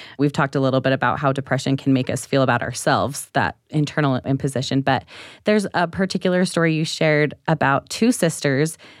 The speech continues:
There was one struggling from cancer and one from depression. And we would just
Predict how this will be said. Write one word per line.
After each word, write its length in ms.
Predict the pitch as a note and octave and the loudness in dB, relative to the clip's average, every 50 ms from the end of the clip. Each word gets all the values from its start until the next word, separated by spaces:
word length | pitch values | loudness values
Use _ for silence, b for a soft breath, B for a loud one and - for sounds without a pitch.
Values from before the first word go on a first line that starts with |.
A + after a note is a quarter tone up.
| B B | B B
There 120 | - F3+ E3 | 0 0 2
was 160 | D#3+ D3+ D#3 | 2 2 0
one 280 | D#3+ D#3+ F3 F3 F#3 | 2 2 2 4 2
struggling 400 | F#3 - - F3 D#3 D#3 D#3 D#3+ | 2 2 0 0 0 2 0 0
from 200 | D#3 - D#3+ D#3 | 0 0 0 0
cancer 440 | D3+ - - D3 C#3 C#3+ - D3+ C#3+ | 0 0 0 0 0 0 0 2 2
and 120 | C#3+ C#3+ C#3+ | 2 4 4
one 180 | C3+ B2+ C3+ | 4 2 2
from 200 | - D3 C#3+ C#3+ | 0 0 0 0
depression. 720 | C3+ C#3+ - - - C#3+ C#3 - - C3+ B2 B2+ B2+ - - _ - | 0 -2 -4 -2 -2 0 0 0 -2 -2 -2 -2 -2 -4 -6 _ -2
And 280 | F#3 F3 E3+ E3+ D#3+ - | 0 2 2 2 0 -2
we 280 | - E3+ F#3 A3+ C4+ D4+ | -4 0 2 4 4 4
would 160 | D#4+ A#3+ - | 2 2 2
just 240 | F#3+ F3+ E3+ B3+ | 2 2 2 0